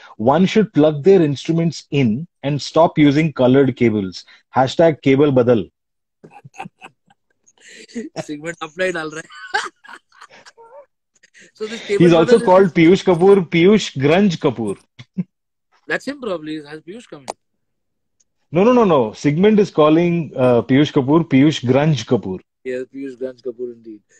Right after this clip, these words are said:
Speaker 2: So
Speaker 1: Mahima
Speaker 2: I
Speaker 1: says, uh, "The circuit rocks."
Speaker 2: Yes. Mahima, Sigmund,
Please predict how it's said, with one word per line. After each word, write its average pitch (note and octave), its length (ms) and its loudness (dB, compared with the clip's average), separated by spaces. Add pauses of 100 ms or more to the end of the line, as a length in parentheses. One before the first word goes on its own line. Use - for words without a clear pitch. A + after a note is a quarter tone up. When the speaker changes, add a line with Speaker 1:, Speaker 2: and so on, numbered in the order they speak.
(540)
Speaker 2:
So D3+ 320 0
Speaker 1:
Mahima E3+ 360 2
Speaker 2:
I - 40 0
Speaker 1:
says, E3 460 0
uh, C#3 440 4
"The C3+ 120 -2
circuit C#3 360 -2
rocks." - 500 -4 (1120)
Speaker 2:
Yes. D#3+ 460 -8 (320)
Mahima, G#3 400 -8
Sigmund, G3+ 580 -12